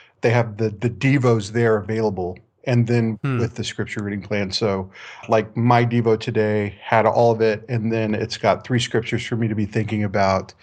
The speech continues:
Speaker 1: and there's a little challenge for me to, to take throughout that day. And that's the Man Up reading plan, but they have lots of 'em.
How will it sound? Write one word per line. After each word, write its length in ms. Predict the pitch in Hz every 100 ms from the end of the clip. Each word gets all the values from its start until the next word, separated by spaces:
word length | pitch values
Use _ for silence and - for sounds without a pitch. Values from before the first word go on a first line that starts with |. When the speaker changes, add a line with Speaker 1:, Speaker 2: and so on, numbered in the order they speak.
| - -
Speaker 1:
and 120 | 117
there's 160 | 113 101
a 40 |
little 240 | 104 107 98
challenge 720 | - 110 98 98 92 95 - _ - - _
for 140 | - 101
me 280 | 101 95
to, 340 | - - 101 92
to 220 | - 123
take 300 | 120 113 107
throughout 280 | - 98 95
that 180 | 98 -
day. 340 | 98 92 90
And 140 | 104 110
that's 180 | 127 -
the 80 |
Man 240 | 107 110 107
Up 160 | 107
reading 180 | 113 107
plan, 220 | 95 107
but 80 | 98
they 120 | 131
have 220 | 123 120 104
lots 320 | 107 107 -
of 140 | 101
'em. 140 | 101